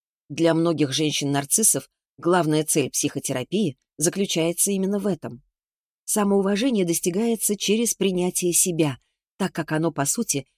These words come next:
формирует основу для уважения других людей. Чем здоровее наши чувства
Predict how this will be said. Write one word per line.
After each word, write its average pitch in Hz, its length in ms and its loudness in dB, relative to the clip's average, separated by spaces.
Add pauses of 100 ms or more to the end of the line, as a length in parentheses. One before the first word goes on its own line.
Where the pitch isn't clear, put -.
(140)
формирует 190 580 0
основу 180 540 0 (180)
для 147 220 2
уважения 147 540 2
других 143 400 -2
людей. 131 380 -2 (520)
Чем 170 200 2
здоровее 156 460 4
наши 147 280 0
чувства 147 560 2